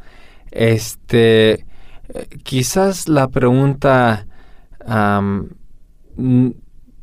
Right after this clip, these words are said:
sea una pregunta poco necia, pero ¿no hay armas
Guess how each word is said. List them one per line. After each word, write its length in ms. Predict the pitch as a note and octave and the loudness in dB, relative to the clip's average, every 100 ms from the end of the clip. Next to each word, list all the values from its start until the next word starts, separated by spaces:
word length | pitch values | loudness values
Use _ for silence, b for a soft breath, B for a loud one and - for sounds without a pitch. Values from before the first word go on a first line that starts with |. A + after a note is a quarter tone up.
| - - - | -20 -20 -20
sea 440 | - - B2+ B2 B2 | -14 -4 2 4 4
una 240 | B2+ B2+ | 2 0
pregunta 600 | A#2+ A2 A2 A#2 A#2 A#2+ A2 | 0 2 4 2 0 -4 -4
poco 380 | - - - G#2+ | -4 -2 -2 0
necia, 680 | A2+ A#2+ A2+ - C3+ D#3 - - - - - - | 2 0 0 -2 -2 -2 -12 -20 -20 -18 -16 -2
pero 640 | B2 A#2+ A#2 A#2 A#2+ - - | 2 4 4 4 4 2 -2
¿no 400 | C3 A#2+ A#2+ B2 | 0 4 4 4
hay 240 | B2+ B2 - - | 4 2 0 -2
armas 800 | A#2 B2 C3+ D#3 E3+ - - | -2 0 0 0 -2 -4 -12